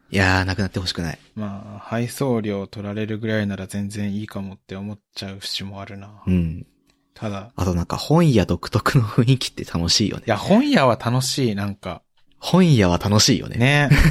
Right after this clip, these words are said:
Speaker 1: <laughs>
Speaker 2: ずっと入れちゃう。
Speaker 1: うん。なんか紀ノ国屋とか行くとさ、
Speaker 2: うん。
Speaker 1: まあ、紀ノ国屋って基本本好きな店員さんしかいないイメージがあるんだけど。
Speaker 2: うん。
Speaker 1: てか、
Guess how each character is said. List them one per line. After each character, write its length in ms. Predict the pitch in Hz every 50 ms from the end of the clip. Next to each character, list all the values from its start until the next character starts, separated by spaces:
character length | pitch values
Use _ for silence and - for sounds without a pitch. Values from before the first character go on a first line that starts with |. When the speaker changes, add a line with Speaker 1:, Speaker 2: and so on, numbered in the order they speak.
| - 156 - - 147
Speaker 1:
<laughs> 420 | - - - _ _ - - - _
Speaker 2:
ず 100 | - 107
っ 60 | 101 - _ _
と 140 | - 117 117
入 80 | 110
れ 100 | 110 110
ち 160 | 104 - - 104
ゃ 120 | 101 101
う。 60 | - -
Speaker 1:
う 100 | - 92
ん。 260 | 87 85 82 87 98 - _ -
な 80 | 101
ん 40 | 90
か 100 | 90 87
紀 180 | - - - 117
ノ 100 | 127 135
国 320 | - - - 143 143 139
屋 380 | 143 139 143 143 143 143 143 139
と 80 | - 147
か 140 | - 90
行 100 | 87 85
く 60 | - -
と 100 | - 92
さ、 380 | - - 90 85 82 80 - _ _ _ _ _ _ _ _ -
Speaker 2:
う 60 | 135
ん。 260 | 127 110 101 98 110 _
Speaker 1:
ま 380 | - 95 87 85 82 78 - -
あ、 40 | - - -
紀 100 | - -
ノ 80 | 143 156
国 180 | - 180 175
屋 100 | 165 160
っ 40 | 165
て 80 | - 156
基 140 | - -
本 240 | - 147 143 139 135 _
本 300 | - - - 151 151 151
好 60 | - -
き 100 | 160 147
な 80 | 143
店 160 | 143 - -
員 140 | 131 117 -
さ 140 | - - 147
ん 20 |
し 80 | 120 -
か 80 | - 95
い 80 | 95
な 100 | 98 110
い 100 | 98 101
イ 40 | 107
メ 80 | 110 101
ー 20 |
ジ 100 | 82 82
が 60 | 82
あ 40 | 82
る 100 | 80 80
ん 20 |
だ 80 | 80 -
け 80 | - 71
ど。 80 | 147
Speaker 2:
う 40 | 156
ん。 180 | 139 104 - - _ _ _ _ _ - - _ _ _ _ _
Speaker 1:
て 100 | - -
か、 220 | - - 80 -